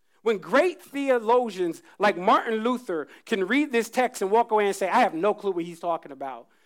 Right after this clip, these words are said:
You know the Bible is pro-, is hard to understand. Not to mention, you remember when Peter said that Paul's words were hard to understand? I don't know if y'all remember that. Peter literally says, "The things that Paul writes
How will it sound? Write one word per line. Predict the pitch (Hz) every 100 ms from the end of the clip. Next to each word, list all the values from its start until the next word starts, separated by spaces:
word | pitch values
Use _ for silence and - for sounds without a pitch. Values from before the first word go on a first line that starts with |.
| _
You | 208
know | 254 226
the |
Bible | 185 214 208 185
is | 170
pro-, | 202 190 170
is | 165
hard | 208 202 185
to |
understand. | 185 170 - 196
Not | 269 -
to | 247
mention, | 240 - 185 - - _ _
you | 262
remember | 330 285 240
when | 214
Peter | 220 262 233
said | 233 190
that | -
Paul's | 226 233 202
words | 202 220 208
were | 185
hard | 202 202
to |
understand? | 202 190 180 208 196 185 - _ _ _ _ -
I | 294
don't |
know | 294
if | 247
y'all | 226
remember | 214 220 196
that. | 185 180
Peter | 269 320 233
literally | 214 254 240 208
says, | 196 220 208 180 147 - _ _ _
"The | 160
things | 185 - 285 285 202
that | 202 190 185
Paul | - 233 233 180
writes | 202 185